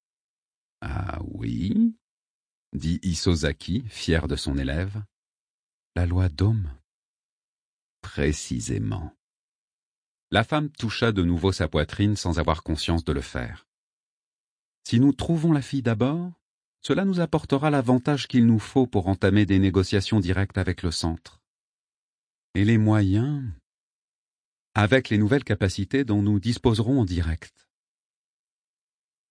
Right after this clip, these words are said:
Aucun des dirigeants qui connaissaient l'existence du projet secret des I A ne disait jamais les mots ou les phrases tout haut,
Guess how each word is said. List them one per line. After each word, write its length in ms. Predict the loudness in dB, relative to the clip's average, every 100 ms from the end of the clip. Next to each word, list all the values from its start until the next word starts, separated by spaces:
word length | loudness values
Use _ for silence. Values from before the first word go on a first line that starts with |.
| _ 4
Aucun 400 | 4 4 -2 0
des 140 | 0
dirigeants 460 | 0 2 2 2 0
qui 160 | -2 -2
connaissaient 400 | 2 2 2 2
l'existence 640 | 2 -2 -6 0 0 0
du 140 | -4
projet 360 | -2 0 2 0
secret 420 | -2 -4 0 0
des 280 | 0 -2 -2
I 160 | -2 -2
A 200 | -2 0
ne 160 | 2
disait 340 | 2 2 4 4
jamais 300 | 2 2 2
les 160 | 2
mots 340 | 4 4 2 0
ou 100 | -2
les 120 | -2
phrases 320 | -2 -2 -4
tout 140 | -4 -4
haut, 260 | -4 -6